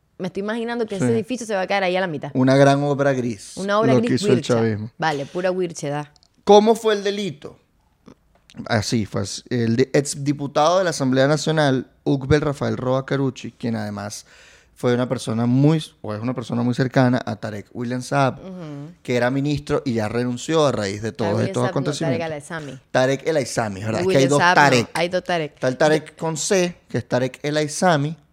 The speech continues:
Speaker 1: Y el Tarek Saab,
Speaker 2: Sin C,
Speaker 1: que es
Speaker 2: Tarek
Speaker 1: el
Speaker 2: William
Speaker 1: fiscal.
Speaker 2: Saab, que es el fiscal.
Speaker 1: Yo quiero decir un comentario que, que me ha ayudado a diferenciar los nombres.
Speaker 2: Sí.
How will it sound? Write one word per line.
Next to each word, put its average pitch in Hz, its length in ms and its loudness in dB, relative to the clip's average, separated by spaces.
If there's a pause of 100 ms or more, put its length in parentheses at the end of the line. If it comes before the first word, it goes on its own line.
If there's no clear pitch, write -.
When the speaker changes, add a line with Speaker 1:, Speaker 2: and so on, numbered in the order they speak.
(100)
Speaker 1:
Y 208 120 -4
el 175 140 -4
Tarek 170 440 -4 (120)
Saab, 202 640 2
Speaker 2:
Sin - 20 -
C, 135 420 2 (200)
Speaker 1:
que 185 140 -2
es 165 60 -2
Speaker 2:
Tarek 165 220 -4
Speaker 1:
el 175 80 -8
Speaker 2:
William 107 200 -4
Speaker 1:
fiscal. 156 300 2
Speaker 2:
Saab, 143 80 -8
que 123 80 -8
es 110 60 -4
el 107 80 -6
fiscal. - 300 -10
Speaker 1:
Yo 170 40 -4
quiero 202 160 -2
decir 208 240 -4
un 202 60 -10
comentario 190 480 -2
que, 165 220 -6 (120)
que 165 140 -4
me 165 100 -4
ha 160 40 -2
ayudado 175 220 0
a - 20 0
diferenciar 156 580 -6
los 160 140 -8
nombres. 147 380 -10
Speaker 2:
Sí. - 80 -8